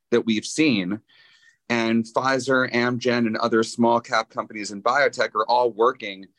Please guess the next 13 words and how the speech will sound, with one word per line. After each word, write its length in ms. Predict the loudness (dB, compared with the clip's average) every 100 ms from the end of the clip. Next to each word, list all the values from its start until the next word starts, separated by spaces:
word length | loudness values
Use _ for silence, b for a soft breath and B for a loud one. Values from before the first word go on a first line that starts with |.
| _ _ _ _ -4
to, 180 | 0
at 80 | 0
some 320 | -2 0 0
point, 480 | -2 0 2 2 0 _ _ _ _ _
um, 520 | -2 0 0 -2 -4 -6 2
you 120 | 4
know, 100 | 4
have 300 | 0 0 0
a 60 |
horse 340 | 0 0 0 0
in 80 | -4
the 100 | 0
race. 640 | 0 -2 -4 -14 -16 -18